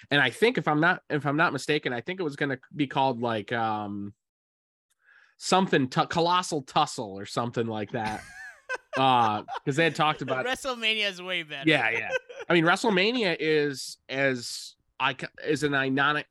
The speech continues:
Speaker 1: iconic as a, of, of a branding as the Super Bowl. It's the Super
Speaker 2: Oh,
Speaker 1: Bowl,
Speaker 2: for sure.
Speaker 1: Super Bowl of wrestling.
Speaker 2: And it takes over all media, like, that
Speaker 1: That
Speaker 2: week.
Speaker 1: week, yeah. Yeah,
Speaker 2: Like,
Speaker 1: WrestleMania week.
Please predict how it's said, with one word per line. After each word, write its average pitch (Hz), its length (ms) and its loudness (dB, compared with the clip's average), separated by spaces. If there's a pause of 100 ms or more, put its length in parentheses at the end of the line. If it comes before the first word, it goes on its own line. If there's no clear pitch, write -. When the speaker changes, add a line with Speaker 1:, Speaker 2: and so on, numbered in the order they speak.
Speaker 1:
iconic 156 480 -2
as 131 160 -4
a, 117 100 -8 (160)
of, 120 160 -8
of 123 160 -10
a 120 80 -4
branding 131 460 -4
as 107 240 -10
the 113 80 -8
Super 185 260 -2
Bowl. 80 320 -12 (240)
It's 131 200 -4
the 139 80 -8
Super 143 260 -6
Speaker 2:
Oh, 147 40 2
Speaker 1:
Bowl, 143 200 2
Speaker 2:
for - 80 -18
sure. 262 80 -6
Speaker 1:
Super 160 160 0
Bowl 156 160 2
of 135 80 -2
wrestling. 151 480 -8 (880)
Speaker 2:
And 185 240 -4
it 190 220 -10
takes 208 280 -10
over 196 280 -14
all 170 640 -12
media, 170 480 -18 (180)
like, 139 200 -14 (120)
that 147 220 -10
Speaker 1:
That 131 80 0
Speaker 2:
week. 143 220 0
Speaker 1:
week, 143 40 -10
yeah. 147 240 -2
Yeah, 135 140 -2
Speaker 2:
Like, 131 100 -2
Speaker 1:
WrestleMania 175 460 -2
week. 95 160 -16